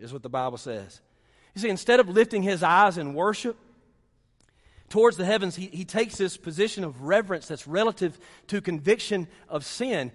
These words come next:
In so many words, y'all, he was ashamed. He was ashamed. A-, and y'all,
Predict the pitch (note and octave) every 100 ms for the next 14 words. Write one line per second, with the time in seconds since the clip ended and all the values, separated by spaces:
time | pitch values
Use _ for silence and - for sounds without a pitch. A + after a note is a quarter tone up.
0 | - - G3+ G3 - C#4 D#4+ C4 F#3+ A3
1 | D#4 A#3 F3+ F#3 G#3+ F#3 B3+ G3+ F#3+ -
2 | C#4+ F4 G#3 F#2+ - _ _ _ _ _
3 | _ _ - D4 D4 A3 G#3+ - D4+ E4
4 | C#4+ D#3+ - - - C4 C4 A#3+ B3+ F#4
5 | D4